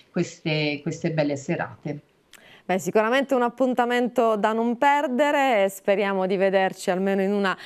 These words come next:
Speaker 2: delle quattro serate, eh, cara Carla. Ti ringraziamo di cuore per essere stata con noi e allora buona lettura, buone Pagine d'autore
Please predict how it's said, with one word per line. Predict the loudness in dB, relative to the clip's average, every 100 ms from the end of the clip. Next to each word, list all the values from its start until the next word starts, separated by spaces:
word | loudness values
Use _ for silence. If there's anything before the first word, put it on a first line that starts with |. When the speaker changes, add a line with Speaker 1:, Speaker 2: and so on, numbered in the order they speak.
| -14
Speaker 2:
delle | -2 0 0
quattro | 0 -2 -2 -2 -2
serate, | 0 0 0 -2 -2 -2 -2 -10 -8
eh, | -2 -2 0
cara | 0 0
Carla. | 2 2 2 0
Ti | 0
ringraziamo | -2 -2 -2 -2 -2 -2
di |
cuore | 0 0 0
per | 0
essere | -2 0 -2 0
stata | 0 -2 -2
con | -2 -2 0
noi | 0 0 0 0
e | 0
allora | 0 2 0 -2 -6 -14 -4
buona | 0 0 0
lettura, | -2 -4 -2 0 0 0 0
buone | 0 0 0
Pagine | 2 0 0 -2 -2 0
d'autore | 0 0 0 0 0